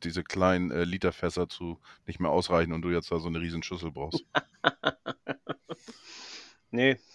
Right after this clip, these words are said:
Speaker 2: also es, ich muss, äh, heute mal ein bisschen was Gesundes essen. Das ist, äh, um, um die, wieder eine Regelmäßigkeit reinzukriegen.
Speaker 1: Gut,
Speaker 2: Kann
Speaker 1: aber
Speaker 2: ich naschen.
Speaker 1: dein
Speaker 2: Aber
Speaker 1: Tipp?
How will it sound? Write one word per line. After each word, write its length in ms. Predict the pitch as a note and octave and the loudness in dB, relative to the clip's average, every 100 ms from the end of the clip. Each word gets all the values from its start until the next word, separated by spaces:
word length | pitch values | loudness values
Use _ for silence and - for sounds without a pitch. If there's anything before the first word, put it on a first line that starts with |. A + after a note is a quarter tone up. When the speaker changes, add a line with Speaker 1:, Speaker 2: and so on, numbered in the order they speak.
| - - - | -20 -20 -8
Speaker 2:
also 200 | A#2 A#2+ | -6 -4
es, 120 | - | -6
ich 100 | G#2+ | -6
muss, 340 | B2 A2+ - | -4 -4 -6
äh, 280 | - A#2 A2 | -4 0 0
heute 200 | A#2 A2+ | 0 0
mal 140 | A#2 A2+ | 0 -2
ein 100 | A2+ | -6
bisschen 220 | A#2 A2+ | -6 -4
was 140 | A2 | -4
Gesundes 380 | A2+ G#2+ B2+ A#2+ | -4 -2 -2 -4
essen. 240 | A#2+ A2 A2+ _ _ _ _ _ _ _ _ | -6 -8 -12 _ _ _ _ _ _ _ _
Das 180 | - A2 | -10 -8
ist, 240 | F#2+ - - | -8 -10 -8
äh, 320 | F#2+ F#2+ F#2 F2+ - _ _ _ _ _ _ _ - | -6 -6 -8 -12 -20 _ _ _ _ _ _ _ -18
um, 320 | - A2 G2+ | -12 -10 -10
um 240 | G2 G2+ F#2 | -10 -10 -12
die, 180 | G2 - _ _ _ _ _ _ _ _ _ _ _ _ | -14 -16 _ _ _ _ _ _ _ _ _ _ _ _
wieder 180 | A#2+ A2+ | -4 -2
eine 180 | A2 G2+ | 0 2
Regelmäßigkeit 1160 | A2+ A2+ G#2 G2 G2 G2+ G2 - G#2 G2 F#2+ | 2 2 2 -2 -6 -6 -8 -10 -8 -6 -4
reinzukriegen. 600 | F#2+ F2 - - D#2 D#2 - _ _ - - - - - | -6 -8 -10 -12 -12 -12 -16 _ _ -20 -20 -20 -18 2
Speaker 1:
Gut, 200 | A2+ F#2+ | 4 4
Speaker 2:
Kann 100 | - - _ | -2 -14 _
Speaker 1:
aber 260 | G2+ B2 A#2+ | 6 8 8
Speaker 2:
ich 40 | |
naschen. 220 | D#2+ - - - - | 4 -8 -16 -20 2
Speaker 1:
dein 140 | G#2+ A2+ | 8 12
Speaker 2:
Aber 260 | C#3 | 12
Speaker 1:
Tipp? 40 | D3 | 12